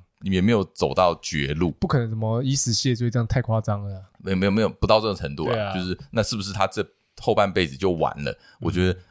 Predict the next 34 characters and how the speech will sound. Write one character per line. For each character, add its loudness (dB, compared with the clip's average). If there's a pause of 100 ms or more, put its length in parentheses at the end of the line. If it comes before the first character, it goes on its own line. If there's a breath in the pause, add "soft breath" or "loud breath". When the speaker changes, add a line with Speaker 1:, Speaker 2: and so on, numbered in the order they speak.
Speaker 2:
嗯。 -4
Speaker 1:
哎 0
呀， -4
Speaker 2:
也 0
不 2
至 2
于。 2
Speaker 1:
还 4
有， 2
还 4
是 2
有 6
转 0
机 -2
啊。 4
Speaker 2:
有， 0
有 0
余 2
地 4
啦。 -4
Speaker 1:
对， -2 (360)
就 -6
既 -4
然 6
事 -4
情 -2
已 -6
经 -2
发 0
生 -8
了， -14
那 0
他 0
们 -4